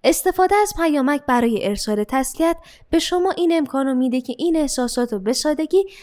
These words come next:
و به سرعت به دست مخاطبان خودتون برسونید، بدون اینکه محدودیت زمانی یا مکانی داشته باشید. پنل اس ام اس یک پیامک با ارائهٔ مجموعه‌ای از پیامک‌های آماده و مناسب برای تاسوعای حسینی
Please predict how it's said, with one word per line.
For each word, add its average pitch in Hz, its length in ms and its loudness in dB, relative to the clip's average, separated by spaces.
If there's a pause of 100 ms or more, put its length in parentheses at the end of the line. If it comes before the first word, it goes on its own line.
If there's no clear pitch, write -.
(140)
و 269 100 2
به 285 100 0
سرعت 320 520 0
به 285 80 2
دست 269 300 0
مخاطبان 254 720 -2
خودتون 214 500 -2
برسونید، 190 540 -6 (380)
بدون 359 240 4
اینکه 311 280 0
محدودیت 247 680 0
زمانی 220 580 0 (240)
یا 294 160 4
مکانی 226 500 -2
داشته - 380 -12
باشید. - 400 -10 (460)
پنل 392 320 4
اس 370 220 4
ام 285 120 4
اس 269 140 -2
یک 240 320 0
پیامک 262 420 0 (300)
با 302 160 4
ارائهٔ 349 480 2
مجموعه‌ای 285 560 0
از 262 200 -2
پیامک‌های 220 600 0
آماده 226 400 0
و 311 80 0
مناسب 294 480 0 (300)
برای 349 300 2
تاسوعای 220 560 -2
حسینی 285 480 -2